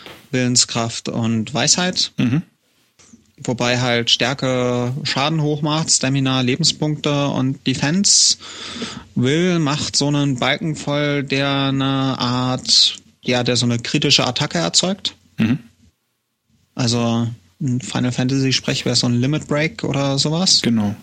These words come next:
Speaker 1: Und, ähm,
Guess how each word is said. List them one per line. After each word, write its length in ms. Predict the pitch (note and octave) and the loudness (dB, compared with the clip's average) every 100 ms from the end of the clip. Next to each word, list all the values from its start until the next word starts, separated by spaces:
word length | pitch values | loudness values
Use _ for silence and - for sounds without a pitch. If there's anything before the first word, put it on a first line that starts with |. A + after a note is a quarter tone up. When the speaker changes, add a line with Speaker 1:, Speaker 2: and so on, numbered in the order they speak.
| - _ _ _ - - - - - | -16 _ _ _ -18 -16 -16 -20 -6
Speaker 1:
Und, 540 | B2+ B2+ B2+ B2+ A#2+ - | -2 2 2 2 0 0
ähm, 800 | B2 B2 A#2+ A#2+ A#2+ A#2 A#2+ | 0 0 2 2 2 2 0